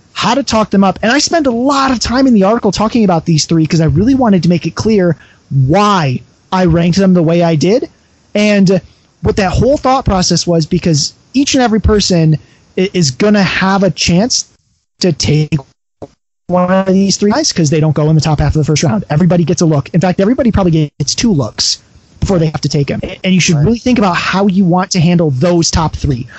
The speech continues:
Speaker 1: The rest of the position is good and it's deep and there's plenty to talk about. But these three, you should think about because, again,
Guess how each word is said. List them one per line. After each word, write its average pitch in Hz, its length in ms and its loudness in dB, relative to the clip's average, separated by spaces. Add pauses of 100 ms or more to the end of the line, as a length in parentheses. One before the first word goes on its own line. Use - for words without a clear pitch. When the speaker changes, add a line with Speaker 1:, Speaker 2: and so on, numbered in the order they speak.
(100)
Speaker 1:
The 262 80 0
rest 302 220 0
of 453 40 0
the 427 60 -2
position 220 380 0
is 156 160 0
good 185 440 2
and 165 100 0
it's 147 200 -2
deep 180 340 0
and 156 120 2
there's 156 120 0
plenty 180 200 0
to 147 60 0
talk 175 160 -2
about. 165 220 -2 (240)
But - 120 -4
these 214 240 2
three, 220 360 0 (260)
you 226 120 2
should 226 180 0
think 302 160 0
about 180 220 0
because, 175 220 0
again, 175 400 2